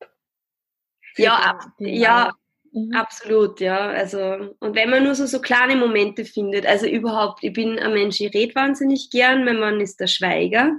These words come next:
Speaker 2: <laughs>
Speaker 1: Mhm.
Speaker 2: Und, also der Schweiger, aber er ist jetzt nicht unbedingt der, der wahnsinnig viel redet.
Speaker 1: Mhm.
Speaker 2: Ist eher mehr einer, der die Taten sprechen lässt.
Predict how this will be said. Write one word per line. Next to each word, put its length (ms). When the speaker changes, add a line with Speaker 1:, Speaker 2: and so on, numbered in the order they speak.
Speaker 2:
<laughs> 0
Speaker 1:
Mhm. 340
Speaker 2:
Und, 920
also 160
der 140
Schweiger, 480
aber 160
er 140
ist 100
jetzt 420
nicht 160
unbedingt 580
der, 120
der 140
wahnsinnig 460
viel 140
redet. 500
Speaker 1:
Mhm. 320
Speaker 2:
Ist 120
eher 200
mehr 200
einer, 180
der 140
die 140
Taten 360
sprechen 480
lässt. 720